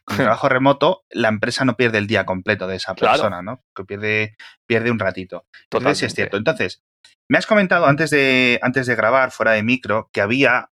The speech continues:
Speaker 1: una legislación en España ya lista, que lo hemos comentado en el podcast diario, cuando
Speaker 2: Tú lo has dicho,
Speaker 1: Alemania
Speaker 2: una
Speaker 1: pensaba
Speaker 2: legislación.
Speaker 1: introducir un, un, un
Speaker 2: <laughs>
Speaker 1: derecho al teletrabajo. Y
Speaker 2: Sí.
Speaker 1: claro, ya me comentaron varios oyentes, No, no, oye, que esto en España ya hay algo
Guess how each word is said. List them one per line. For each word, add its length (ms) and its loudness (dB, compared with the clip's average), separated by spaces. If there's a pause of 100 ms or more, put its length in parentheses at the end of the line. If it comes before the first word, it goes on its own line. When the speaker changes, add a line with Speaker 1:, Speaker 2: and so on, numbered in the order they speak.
(140)
Speaker 1:
una 140 2
legislación 680 0
en 80 2
España 580 0
ya 240 0
lista, 460 0 (280)
que 100 0
lo 100 2
hemos 180 0
comentado 300 2
en 60 4
el 60 -2
podcast 320 0
diario, 640 2
cuando 240 0
Speaker 2:
Tú 60 6
lo 60 6
has 100 4
dicho, 60 4 (140)
Speaker 1:
Alemania 260 2
Speaker 2:
una 60 -10
Speaker 1:
pensaba 560 4
Speaker 2:
legislación. 260 2 (260)
Speaker 1:
introducir 160 -18 (500)
un, 400 4
un, 240 2
un 380 2
Speaker 2:
<laughs> 0 -
Speaker 1:
derecho 340 2
al 80 2
teletrabajo. 800 0 (160)
Y 160 2
Speaker 2:
Sí. 60 0
Speaker 1:
claro, 360 0 (160)
ya 200 0
me 280 0
comentaron 460 0
varios 220 0
oyentes, 320 -6
No, 80 4
no, 180 4
oye, 260 0
que 100 -4
esto 180 -4
en 60 0
España 480 0
ya 220 0
hay 160 0
algo 440 0